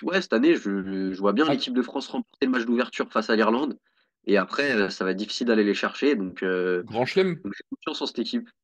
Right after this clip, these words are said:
Speaker 1: Et ouais, du coup, euh, grand chelem, ouais.
Speaker 2: Ok.
Speaker 1: Parce que l'Irlande, je vois pas une équipe qui peut, euh, aller ch-, bah, aller
Speaker 2: Ah, je
Speaker 1: rivaliser
Speaker 2: pense
Speaker 1: avec
Speaker 2: je pense qu'on sait que jouer à Murrayfield, ça nous réussit pas trop. Et donc, euh, dès la deuxième journée, on peut tomber, je pense. Mais bon, à voir.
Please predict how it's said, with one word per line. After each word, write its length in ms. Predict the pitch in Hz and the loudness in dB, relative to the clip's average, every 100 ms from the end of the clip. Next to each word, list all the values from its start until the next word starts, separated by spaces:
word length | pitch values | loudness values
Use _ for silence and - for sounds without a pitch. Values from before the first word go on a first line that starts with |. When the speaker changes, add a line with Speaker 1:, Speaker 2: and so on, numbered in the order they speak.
| _ | _
Speaker 1:
Et 120 | 101 101 | 2 4
ouais, 160 | 180 | 4
du 100 | 165 | 2
coup, 240 | - 180 151 | 0 2 4
euh, 640 | 104 95 95 95 92 90 - _ - | 4 4 2 2 0 -2 -6 _ -8
grand 180 | 107 131 | -4 -2
chelem, 360 | - 113 120 - - | 2 2 0 -10 -4
ouais. 180 | 98 98 | -2 -2
Speaker 2:
Ok. 180 | 139 139 104 - | -4 0 0 0
Speaker 1:
Parce 140 | 107 - | -4 -6
que 80 | |
l'Irlande, 600 | - - _ - - - 117 | -8 -14 _ -20 -14 -12 -6
je 40 | |
vois 160 | 104 98 | -4 0
pas 140 | 131 | 2
une 120 | 127 | 4
équipe 300 | 117 113 131 | 4 0 -6
qui 160 | - 107 | -8 -12
peut, 380 | - 120 123 110 | -2 2 4 4
euh, 240 | 98 98 95 _ _ - - _ _ | 4 0 -4 _ _ -20 -20 _ _
aller 220 | - 90 98 | -4 -2 0
ch-, 380 | - - - - - | -2 -6 -10 -16 -10
bah, 80 | - | -4
aller 760 | - - 101 104 104 101 98 98 | -2 -2 0 2 4 4 2 0
Speaker 2:
Ah, 40 | |
je 100 | 98 | 2
Speaker 1:
rivaliser 160 | 107 107 | 2 4
Speaker 2:
pense 80 | 120 | 4
Speaker 1:
avec 120 | 110 - _ - - | 4 -4 _ -20 -16
Speaker 2:
je 120 | - | -6
pense 180 | 151 175 | -4 -2
qu'on 160 | 143 | -2
sait 220 | 135 - 180 | 0 2 0
que 160 | 160 | 2
jouer 300 | 139 127 156 | 2 2 0
à 100 | - | 0
Murrayfield, 480 | 139 143 143 139 160 | 0 0 -2 -2 -6
ça 140 | 147 127 | -6 -4
nous 100 | 117 | -2
réussit 300 | 120 - 113 | -4 -4 -6
pas 100 | 120 | -6
trop. 400 | - 104 101 104 | -2 -2 0 0
Et 600 | 104 107 107 107 104 104 | -2 0 0 -2 -4 -6
donc, 300 | 104 104 120 | -8 -8 -4
euh, 120 | 113 | -2
dès 140 | 110 | 0
la 80 | 123 | 0
deuxième 320 | 117 127 127 | 0 0 0
journée, 180 | 123 127 | -2 -2
on 80 | 135 | -4
peut 140 | 123 | -6
tomber, 260 | 107 113 107 | -6 -4 -2
je 80 | 98 | -4
pense. 260 | 95 95 98 | -8 -10 -6
Mais 180 | 95 | -6
bon, 180 | - 107 104 | -6 -10 -8
à 60 | 101 | -4
voir. 200 | 104 | -4